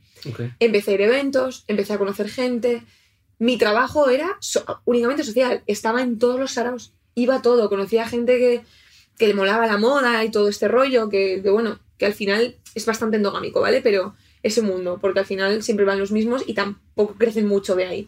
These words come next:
Speaker 1: Ujú.
Speaker 2: Pero bueno, me sirvió para ver un poco de qué iba eso, hacer más canciones, empezar a hacer giras, eh, a-, hacer más entrevistas, currártelo más, ¿no?
Speaker 1: Ujú.
Speaker 2: Y a partir de dos-, y en dos mil dieciocho hicimos gira, empezamos a ganar dinero de verdad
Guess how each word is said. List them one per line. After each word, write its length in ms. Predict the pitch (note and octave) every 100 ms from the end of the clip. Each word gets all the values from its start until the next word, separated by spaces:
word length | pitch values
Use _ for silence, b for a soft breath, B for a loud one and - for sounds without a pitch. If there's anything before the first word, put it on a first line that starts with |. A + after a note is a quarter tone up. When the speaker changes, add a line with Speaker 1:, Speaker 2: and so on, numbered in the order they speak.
| -
Speaker 1:
Ujú. 100 | D3+ B2+ C3+
Speaker 2:
Pero 120 | B3
bueno, 180 | D#4 A#3+
me 80 | A3
sirvió 320 | A#3 G#3 B3+
para 240 | C4 A#3
ver 240 | G3 A3 A#3
un 60 |
poco 200 | G#3+ G3+
de 100 | G3 F#3
qué 60 |
iba 220 | F#3 G3+ D4
eso, 420 | D4 C#4 C4+ C4 b b b _
hacer 220 | G#3+ A3+
más 140 | G3 G3+
canciones, 720 | G3+ A#3 C#4+ C4+ C4+ B3+ A3+ G#3+
empezar 240 | G#3 G3+
a 20 |
hacer 160 | G3+ F#3+
giras, 680 | - C#4 A#3+ A#3+ A#3+ - -
eh, 560 | - - G3+ G#3 G3+ G3+ b b
a-, 120 | G3+
hacer 220 | - G#3 G3+
más 120 | G#3
entrevistas, 520 | G#3 G#3+ C#4+ C4+ A#3+
currártelo 440 | A3+ A#3 C4 A#3+
más, 220 | F3+ - G3+
¿no? 160 | B3 -
Speaker 1:
Ujú. 280 | C3 A#2+ D3 - _ _ _ _ _ _ _ _ _ -
Speaker 2:
Y 240 | B3 B3
a 140 | A#3
partir 400 | A3+ A3 G#3+ D#4 B3
de 140 | G#3+
dos-, 300 | G3+ G3 G#3 - _ - -
y 240 | - G#3 - -
en 100 | A3+
dos 100 | G#3+
mil 120 | A#3+ B3+
dieciocho 200 | C#4+ B3+
hicimos 260 | A#3 B3
gira, 200 | D#4 E4
empezamos 320 | E4+ A3 A3 A#3+
a 20 |
ganar 200 | A3 A#3
dinero 260 | A3+ A#3 A#3+
de 80 | F#3+
verdad 440 | F#3+ A3+ C#4